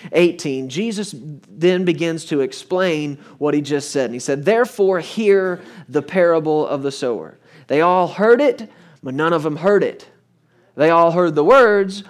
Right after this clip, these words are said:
but the words didn't get in them." And again, it's like you sitting down or me sitting down watching the Spanish channel. Remember we talked about that? I don't speak Spanish.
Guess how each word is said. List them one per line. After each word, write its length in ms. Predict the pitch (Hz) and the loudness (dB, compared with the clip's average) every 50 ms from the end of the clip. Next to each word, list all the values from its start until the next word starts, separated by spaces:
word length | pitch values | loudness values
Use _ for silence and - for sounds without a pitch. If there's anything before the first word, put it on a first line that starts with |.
| _ _ | _ _
but 100 | 120 123 | -14 -10
the 100 | 139 139 | -8 -8
words 440 | 135 143 175 202 214 208 190 156 135 | -4 0 0 2 2 2 2 0 0
didn't 320 | 156 180 165 - 156 147 | -2 -2 -2 -2 -6 -6
get 200 | 135 151 165 160 | -2 0 0 0
in 260 | 165 165 165 160 139 | 0 -2 -4 -6 -8
them." 300 | 131 113 101 98 - - _ _ _ _ _ _ _ _ _ | -10 -10 -12 -14 -18 -20 _ _ _ _ _ _ _ _ _
And 80 | 123 135 | -10 -8
again, 360 | 131 131 165 180 190 185 175 - | -4 -2 -2 0 0 -2 -2 -4
it's 260 | 147 135 - - - | -6 -8 -8 -4 -2
like 160 | 147 143 139 139 | -2 -2 -2 -4
you 240 | 139 147 170 185 180 | -6 -6 -4 -4 -4
sitting 320 | 175 - 196 175 156 160 147 | -4 -4 -4 -4 -4 -2 -4
down 320 | 156 156 156 165 156 143 | -2 -2 -2 -4 -4 -6
or 40 | 135 | -6
me 180 | 143 160 175 | -6 -6 -6
sitting 280 | 165 - - 170 - 151 | -6 -6 -8 -8 -8 -6
down 380 | 147 156 147 147 151 147 147 - - - - - | -4 -4 -4 -4 -6 -8 -10 -14 -18 -20 -20 -12
watching 400 | - 127 139 - - - 165 156 | -4 -2 -2 -2 -2 -4 -8 -8
the 60 | 151 147 | -8 -6
Spanish 380 | - 208 196 196 185 170 - - | -4 -2 -2 -2 -2 -4 -6 -6
channel. 400 | - 147 131 113 113 98 - _ _ - | -8 -8 -6 -6 -10 -14 -18 _ _ -8
Remember 240 | 131 147 160 165 | -8 -6 -4 -4
we 80 | 160 156 | -6 -4
talked 260 | 156 180 139 165 - | -2 -2 -4 -2 -2
about 220 | 180 190 190 202 202 | -2 -2 -2 -2 0
that? 360 | 196 202 208 214 - - - - - - - - _ _ - _ _ | 2 2 2 2 -2 -8 -16 -20 -20 -20 -20 -20 _ _ -20 _ _
I 140 | - 156 175 | 0 2 2
don't 140 | 185 202 196 | 4 2 0
speak 300 | 196 - - 214 202 - | -2 -4 -4 -4 -4 -4
Spanish. 640 | - - 208 208 208 190 143 120 117 - - - | -6 -6 -4 -4 -4 -4 -6 -8 -8 -14 -20 -20